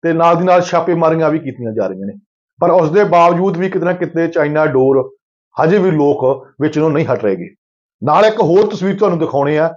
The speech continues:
ਕਿ ਜੋ ਇਹ ਤਸਵੀਰ ਹੈ, ਜਿਹੜੀ ਸੀ ਸੁਸਾਇਟੀ ਦੇ ਪੇਜ ਦੇ ਉੱਪਰ ਸੀ,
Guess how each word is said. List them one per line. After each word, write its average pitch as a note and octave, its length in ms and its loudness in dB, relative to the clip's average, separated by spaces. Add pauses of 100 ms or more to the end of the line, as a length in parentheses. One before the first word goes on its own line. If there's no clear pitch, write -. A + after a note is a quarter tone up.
(380)
ਕਿ F3+ 100 0
ਜੋ F#3 280 0
ਇਹ G3+ 160 4
ਤਸਵੀਰ F3 600 -4
ਹੈ, F3 80 6
ਜਿਹੜੀ E3+ 280 0
ਸੀ F3+ 300 -4
ਸੁਸਾਇਟੀ D3+ 460 -2
ਦੇ D#3 100 0
ਪੇਜ C#3 320 -2
ਦੇ C3+ 60 -2
ਉੱਪਰ C#3+ 240 -2
ਸੀ, D#3 220 -4